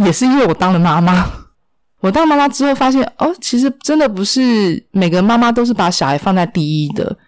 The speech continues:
例如温妮就会觉得说，为什么我可以这么不顾小孩的安全，走路的时候可以不用牵，或是他可以离我很远。我也可以同理说，为什么有些妈妈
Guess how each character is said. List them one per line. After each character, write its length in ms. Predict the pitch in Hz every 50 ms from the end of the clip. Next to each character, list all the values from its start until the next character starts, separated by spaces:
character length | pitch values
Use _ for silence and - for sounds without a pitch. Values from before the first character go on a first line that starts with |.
| _ _ _ _ _ _ _
例 240 | - 311 285 262 233
如 280 | 208 196 190 190 196
温 180 | 196 226 240 233
妮 80 | 208
就 120 | 170 185 220
会 80 | 220
觉 120 | 196 180 170
得 60 | 165
说， 380 | 165 - - 180 170 170 175 185
为 100 | 214 247
什 160 | 233 - 190
么 240 | 160 147 139 135 135 135
我 120 | 147 151
可 160 | 143 - 220
以 60 | 233 208
这 100 | - 269
么 120 | 247 202
不 120 | - 160
顾 160 | 156 - 226 208
小 200 | 196 - 160 131
孩 120 | 131 139
的 80 | 139 156
安 220 | - 175 160 170
全， 300 | 175 170 - 143 123 135
走 260 | 151 - - 151 151 156
路 200 | 190 233 240 202
的 100 | 185 175
时 160 | - - 170
候 180 | 170 208 202
可 120 | 180 - 185
以 40 | 151
不 120 | 135 170
用 160 | 160 165 165
牵， 340 | - - - - 160 151 160
或 100 | 180 180
是 80 | 170 190
他 80 | 180
可 120 | 180 175 170
以 100 | 139 147
离 160 | 156 156 156
我 140 | 165 160 147
很 280 | 143 143 127 135 139
远。 220 | 151 151 - - - _ _ _ _ _ _ _ _ _ _ _
我 240 | - 120 131 196 220
也 180 | 240 214 180 165
可 200 | - - - 208
以 60 | 202
同 260 | 185 - - 170 165
理 120 | 175 170 143
说， 160 | - 180 175
为 100 | 240 294
什 140 | 233 - 185
么 100 | 160 143
有 60 | 143
些 120 | 143 -
妈 200 | 185 196 185 180
妈 200 | 185 190 185 185